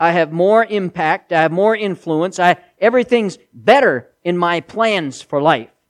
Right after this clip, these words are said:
But then the other problem is that as we have these higher aspirations and higher goals,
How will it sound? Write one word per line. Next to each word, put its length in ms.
But 180
then 380
the 140
other 240
problem 440
is 240
that 380
as 260
we 140
have 300
these 280
higher 500
aspirations 1080
and 140
higher 380
goals, 680